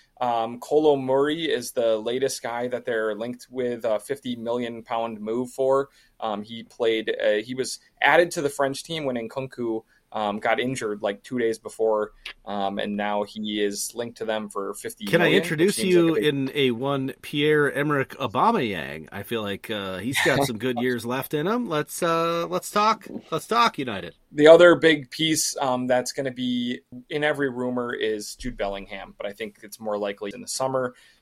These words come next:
Speaker 1: Um, he is wanted by every team. He will have his choice of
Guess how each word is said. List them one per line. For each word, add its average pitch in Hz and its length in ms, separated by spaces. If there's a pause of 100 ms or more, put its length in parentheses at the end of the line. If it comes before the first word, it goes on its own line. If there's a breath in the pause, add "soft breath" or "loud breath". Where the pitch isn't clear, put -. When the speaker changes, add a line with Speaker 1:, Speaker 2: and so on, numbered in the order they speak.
Speaker 1:
Um, 113 280
he 120 180
is 117 160
wanted 120 480
by 95 300 (160)
every 165 340
team. 107 400 (240 soft breath)
He 131 140
will 131 80
have 127 180
his 120 140
choice 135 420
of 110 320